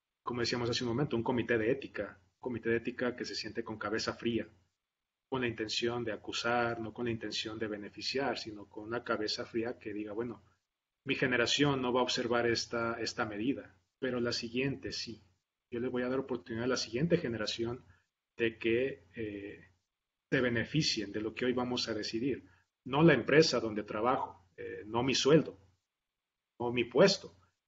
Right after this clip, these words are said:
La siguiente generación es la que va a padecer o beneficiarse de la decisión que aquí se tome el día de hoy". Quizá eso, eso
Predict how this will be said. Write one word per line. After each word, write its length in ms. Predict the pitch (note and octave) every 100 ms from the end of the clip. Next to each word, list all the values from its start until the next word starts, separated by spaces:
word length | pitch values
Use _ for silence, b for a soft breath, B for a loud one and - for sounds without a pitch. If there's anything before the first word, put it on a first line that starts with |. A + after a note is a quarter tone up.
| _
La 160 | B2 C3
siguiente 540 | - B2+ C3 F3+ C3+
generación 520 | - A#2 G#2+ G#2+ A#2+ A#2+
es 80 |
la 120 | B2+ -
que 100 | A2+
va 80 |
a 80 | A2
padecer 600 | B2+ A#2 - A#2 A#2+ - - A#2
o 280 | A#2+ E3
beneficiarse 800 | E3+ A2 G2 - - A2+ A2+ - C3
de 60 |
la 120 | A#2
decisión 720 | A2 G#2 A2 - C3+ D3 D3+ D3+
que 100 | A2+
aquí 160 | A2+
se 160 | A2 A2+
tome 240 | A2 A2
el 40 | G#2+
día 140 | G#2+
de 100 | B2
hoy". 160 | F3 - B B B _
Quizá 460 | - B2 C3 B2 B2+
eso, 540 | A#2 - C3+ B2+ A2
eso 720 | G#2+ A#2 - B2+ A#2+ G#2 F#2